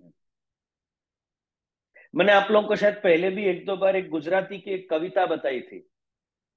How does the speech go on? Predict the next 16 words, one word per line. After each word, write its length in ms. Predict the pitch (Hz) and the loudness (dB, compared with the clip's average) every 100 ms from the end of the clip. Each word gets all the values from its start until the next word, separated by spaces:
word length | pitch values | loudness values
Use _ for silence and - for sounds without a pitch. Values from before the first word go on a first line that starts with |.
| _ _ _ _ _ _ _ _ _ _ _ _ - | _ _ _ _ _ _ _ _ _ _ _ _ -8
एक 180 | 160 147 | -8 -4
दोस्तों 320 | 165 170 196 | -6 -4 -2
का 140 | 185 196 | 2 2
ग्रुप 380 | 139 170 185 | 4 2 2
होता 240 | 175 170 185 | 0 2 2
है, 140 | 208 | 0
एक 280 | 170 160 151 | -2 -6 -4
दोस्त 280 | 160 170 - | -4 -4 -8
की 80 | 180 | -6
सगाई 340 | 143 156 175 | -2 0 0
नक्की 300 | 160 - 185 | -2 -6 -6
हो 140 | 170 | -4
जाती 280 | 151 165 190 | -2 -2 -2
है, 60 | 170 | -6
उसमें 280 | 160 175 170 | -6 -8 -8
से 200 | 190 | -8